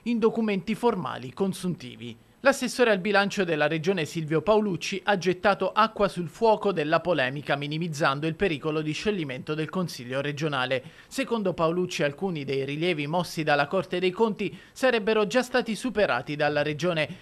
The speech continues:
che può far forza anche sul risanamento portato avanti in questi anni.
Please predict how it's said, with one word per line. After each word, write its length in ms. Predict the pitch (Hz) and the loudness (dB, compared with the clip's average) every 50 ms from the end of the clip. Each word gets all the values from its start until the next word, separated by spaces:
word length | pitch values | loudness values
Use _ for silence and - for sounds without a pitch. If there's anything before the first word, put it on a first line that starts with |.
| - - _ | -20 -20 _
che 140 | - 208 208 | -2 -2 -2
può 340 | - 190 190 160 147 - - | 2 2 2 2 2 -2 -10
far 240 | - - 233 233 - | -2 2 2 2 2
forza 640 | - - 190 147 127 135 131 - - 165 139 - - | 0 -2 0 0 0 -2 -6 -6 -2 -2 -2 -2 0
anche 380 | - 233 254 262 233 - 240 208 | 0 0 0 0 -2 -2 -2 -2
sul 240 | 214 - 254 254 208 | -2 -2 -4 -4 -4
risanamento 680 | 220 202 - 254 247 190 156 139 127 127 123 - 180 | -4 -2 0 0 0 2 0 -2 -6 -6 -4 -4 -4
portato 480 | 160 202 202 202 - 190 196 - 240 220 | 0 0 -2 0 2 0 2 4 2 2
avanti 320 | 143 101 - - - 165 | 2 0 -8 -10 -10 -10
in 80 | 160 156 | -10 -2
questi 360 | - 220 214 214 - - 214 | 0 0 0 0 0 0 0
anni. 400 | 165 123 - 117 107 113 117 - | 0 0 -2 -6 -14 -18 -18 -20